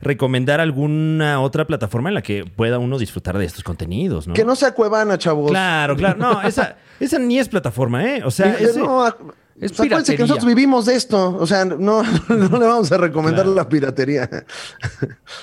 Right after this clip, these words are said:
Speaker 3: Yo
Speaker 1: Eh,
Speaker 3: lo, lo que le puedo recomendar es que, eh, la vea.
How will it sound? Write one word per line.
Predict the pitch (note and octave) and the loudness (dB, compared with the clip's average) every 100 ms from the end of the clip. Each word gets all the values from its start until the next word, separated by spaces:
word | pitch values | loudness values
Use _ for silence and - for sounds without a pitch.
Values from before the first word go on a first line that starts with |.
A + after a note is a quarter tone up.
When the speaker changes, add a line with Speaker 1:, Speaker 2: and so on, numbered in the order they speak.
| - - - _ _ _ _ _ - | -20 -20 -20 _ _ _ _ _ -10
Speaker 3:
Yo | D3 C3 A#3 | -2 2 2
Speaker 1:
Eh, | C#4 | 2
Speaker 3:
lo, | A3+ | 0
lo | F3+ F3+ | 2 0
que | F3+ | 2
le | F3+ | 0
puedo | F3 B3 | 2 0
recomendar | G#3 D#3 D3 D#3+ G#3 - | 0 -2 -2 0 0 0
es | F3 - | -4 -2
que, | F#3+ F3+ D3 - | -2 -2 -4 -6
eh, | C#3 C3+ C3 | -4 -2 -2
la | B2 C#3 C3+ | -2 -2 0
vea. | E3 G#3 E4+ | 0 0 -2